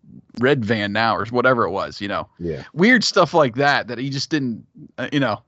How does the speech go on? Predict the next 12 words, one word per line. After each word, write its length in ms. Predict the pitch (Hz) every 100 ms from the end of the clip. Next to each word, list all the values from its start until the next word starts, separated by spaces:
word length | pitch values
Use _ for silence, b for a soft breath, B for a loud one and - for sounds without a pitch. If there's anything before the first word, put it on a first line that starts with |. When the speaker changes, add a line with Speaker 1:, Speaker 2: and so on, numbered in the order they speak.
| -
Speaker 1:
I 40 |
was 80 | 131
like, 160 | 120
"Wow, 160 | - 196
that's 200 | 139 - - _ _ -
kinda 200 | 226 131
cool, 280 | 110 180 262
kinda 220 | 139 185
James 320 | 110 156 190
Bondish," 500 | 117 135 196 127 104
you 100 | 127
know, 220 | 113 80